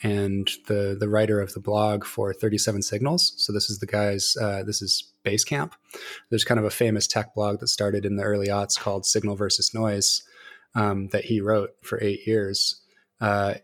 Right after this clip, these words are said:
and those guys never spent a dime on marketing. All they did was just educate people. And they're the ones that created Basecamp. And, you know, Dave Hennemeyer Hansen created Ruby on Rails. Um, so kind of really well-known people in tech. Uh, I think the only outside investor they ever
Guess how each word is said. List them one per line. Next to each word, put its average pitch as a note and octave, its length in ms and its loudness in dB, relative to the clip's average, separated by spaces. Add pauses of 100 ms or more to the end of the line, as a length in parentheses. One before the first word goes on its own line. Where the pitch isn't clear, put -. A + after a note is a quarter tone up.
(120)
and G2+ 360 0
those A2+ 240 2
guys A2 240 2
never G#2+ 260 0
spent G#2 460 0
a A2+ 80 0
dime G#2+ 320 2
on G2 120 2
marketing. G2 540 0
All G2+ 140 0
they G2 80 0
did F#2+ 220 -2
was F#2 140 0
just - 300 0
educate G2+ 400 0
people. - 480 -8
And G#2 180 0
they're G2 120 0
the G2 80 0
ones G2 160 0
that A2 100 -6
created F#2+ 320 -4
Basecamp. A#2 800 2
And, F#2+ 440 0 (200)
you G#2+ 120 2
know, F#2+ 60 0
Dave F#2+ 280 0
Hennemeyer G2 300 0
Hansen G2+ 360 -2
created G2 320 -4
Ruby G2 240 0
on F#2 120 -6
Rails. A2+ 640 2 (460)
Um, G2 180 0
so - 140 -4
kind D#3+ 120 2
of A#2+ 60 4
really A#2 220 4
well-known G#2 320 2
people A2+ 340 -4
in G2 80 -4
tech. G2+ 320 0 (560)
Uh, G2+ 200 0
I G#2 40 -2
think A#2+ 220 -2
the G#2+ 140 -2
only A2 260 2
outside G#2+ 340 2
investor G#2 440 2
they G2 180 0
ever G2 540 0